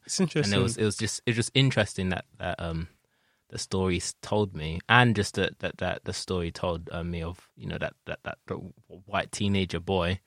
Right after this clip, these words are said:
Speaker 1: Yeah.
Speaker 2: that walked over and who legitimately thought <laughs> all black people lived in trees in the night or some, some bullshit.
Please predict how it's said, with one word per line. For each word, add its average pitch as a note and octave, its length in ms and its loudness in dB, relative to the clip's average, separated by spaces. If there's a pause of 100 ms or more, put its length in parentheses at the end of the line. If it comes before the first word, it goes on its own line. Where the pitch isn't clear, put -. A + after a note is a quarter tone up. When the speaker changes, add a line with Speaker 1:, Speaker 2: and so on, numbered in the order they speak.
(120)
Speaker 1:
Yeah. C3+ 280 -4
Speaker 2:
that F#2 80 -2
walked F#2 180 -2
over F#2+ 160 2
and G2 140 2
who G#2+ 160 2
legitimately G2+ 600 2
thought - 520 -2 (280)
<laughs> - 120 -6 (380)
all A2+ 140 0
black G#2 220 4
people G2 240 -2
lived G2+ 180 0
in F#2+ 140 2
trees G2+ 380 0
in F2+ 80 -6
the F2+ 100 -2
night F2 220 -2
or F2 60 -6
some, F2+ 220 -6
some F2+ 240 -6
bullshit. F2+ 380 -6